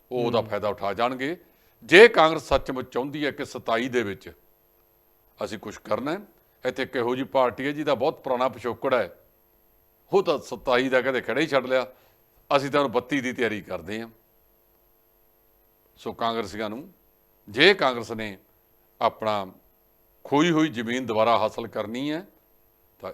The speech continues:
Speaker 1: ਇਹਨਾਂ ਨੂੰ ਜਿਹੜਾ ਅੰਦਰੂਨੀ ਕਲੇਸ਼ ਹੈ, ਇਹਨੂੰ ਖਤਮ ਕਰਨਾ ਹੋਵੇਗਾ।
Speaker 2: ਜੀ। ਤੇ ਕਾਂਗਰਸ ਦਾ ਮੰਥਨ ਵੀ ਹੋ ਚੁੱਕਿਆ ਹੈ ਜੀ। ਅਹਿਮਦਾਬਾਦ ਦੇ ਵਿੱਚ ਵੱਖ-ਵੱਖ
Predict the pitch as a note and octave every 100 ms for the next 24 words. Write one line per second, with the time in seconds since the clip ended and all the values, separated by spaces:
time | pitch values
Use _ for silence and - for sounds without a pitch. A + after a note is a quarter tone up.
0 | - A2 G#2 F#2+ E2+ F#2+ G2 _ - G2+
1 | F#2+ F2+ G#2 G#2+ G#2+ A2+ C3 D3 - _
2 | _ - A2 G2 G2 - F#2+ G2 F2+ B2
3 | - _ _ - F#2 D#2 - - _ -
4 | - - A#2+ D3 B2 F#2+ _ _ _ _
5 | - - _ D#3 D#3 D#3+ D#3+ E3 - C3
6 | C3+ D3+ C#3 D#3 B2+ B2 D3+ D#3+ D3+ C#3+
7 | C#3+ D3 C#3 C3+ C#3 A#2+ A#2 A#2+ A2+ G#2+
8 | A#2 A#2 A2 - A#2+ A#2 G#2 G#2 - A#2+
9 | A2 -